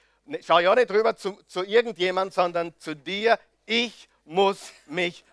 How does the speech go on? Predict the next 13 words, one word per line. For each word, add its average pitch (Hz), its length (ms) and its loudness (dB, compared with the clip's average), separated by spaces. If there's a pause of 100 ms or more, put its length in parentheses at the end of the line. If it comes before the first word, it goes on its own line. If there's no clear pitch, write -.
verändern. 147 540 -2 (680)
Nicht 226 540 -4 (280)
der 233 100 6
Pastor, 202 720 2
nicht 240 420 -4 (240)
die 214 100 -8
Gemeinde, 185 640 0 (120)
nicht 247 400 -6 (120)
deine 220 280 2
Frau, 185 520 4 (120)
nicht 254 360 -2 (120)
deine 214 280 2
Kinder, 190 540 -2